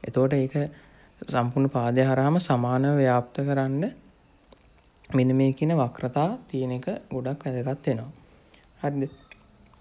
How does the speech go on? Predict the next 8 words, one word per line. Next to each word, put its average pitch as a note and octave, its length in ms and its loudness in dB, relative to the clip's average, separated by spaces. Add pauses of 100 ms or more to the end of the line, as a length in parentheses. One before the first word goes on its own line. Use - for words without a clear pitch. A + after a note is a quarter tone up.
(640)
හරි. - 180 -6
එතකොට C#3 320 2
දැන්, D3+ 300 4
අ, C3 480 -4 (100)
මේ C#3 140 2
වක්‍රතාවය D3+ 760 2 (380)
පවත්වාගෙන D#3+ 600 4
යන්න C3+ 340 4